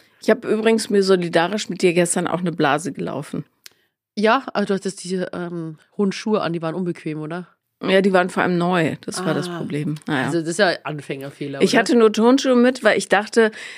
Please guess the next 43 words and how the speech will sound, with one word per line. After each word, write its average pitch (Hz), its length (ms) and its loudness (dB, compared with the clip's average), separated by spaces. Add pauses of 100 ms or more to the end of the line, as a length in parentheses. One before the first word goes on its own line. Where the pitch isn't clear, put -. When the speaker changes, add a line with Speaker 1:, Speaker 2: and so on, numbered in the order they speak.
(220)
Speaker 1:
ey, 202 180 4
wir 196 120 2
werden 190 200 4
sicher 208 280 4
so 180 180 2
zweite, 180 360 0
dritte 185 320 -6
Reihe 170 320 2
untergebracht. 156 880 -2 (160)
Aber 165 520 0
nein. 170 360 2
Speaker 2:
Erste 170 400 -4
Reihe. 139 300 -6 (260)
Speaker 1:
Aber 196 160 2
die 180 120 -2
Schuhe 220 220 4
hat 208 140 2
man 180 140 0
nicht 180 180 -4
gesehen, 170 320 2
also 156 180 -4
hätte 165 160 -8
ich - 60 -18
die - 140 -8
Turnschuhe 165 380 -10
ruhig 156 200 -10
anhaben 143 340 -6
können. - 220 -10
Naja, 151 340 -2
scheißegal. - 600 -8 (360)
So, 311 340 2 (200)
lass 233 240 4
uns 247 300 0
zu 208 100 2
was 185 220 2
Persönlichem 185 600 0
kommen. 208 460 0 (1600)
Wie 233 100 0
geht's 269 240 0
denn 262 80 2
dir 240 100 6
sonst 277 320 2
so? 147 220 2